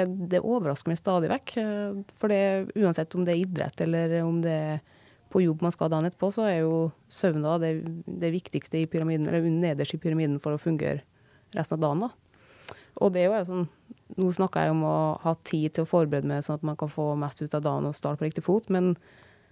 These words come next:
søvna er jo vel så viktig. Og, og at den ikke ødelegges med at, eh, jeg liker at det er stabilt da. Eh, skal aldri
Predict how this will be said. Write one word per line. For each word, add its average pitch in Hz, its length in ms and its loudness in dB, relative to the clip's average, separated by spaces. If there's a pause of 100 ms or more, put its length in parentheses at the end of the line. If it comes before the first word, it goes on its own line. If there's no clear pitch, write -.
(500)
søvna 175 400 2
er 160 140 2
jo 156 160 2 (600)
vel 160 280 -2
så 165 100 -4
viktig. 165 280 -2 (420)
Og, 175 720 -2
og 180 140 8
at 180 100 -2
den 165 300 4 (640)
ikke 160 720 -2 (2250)
ødelegges 170 540 4
med 185 180 8
at, 185 280 2
eh, 196 320 4
jeg - 160 0
liker 208 200 6
at 185 80 2
det 202 60 6
er 196 60 0
stabilt 196 480 2
da. 185 80 4 (300)
Eh, 196 380 2
skal 185 280 2
aldri 165 200 4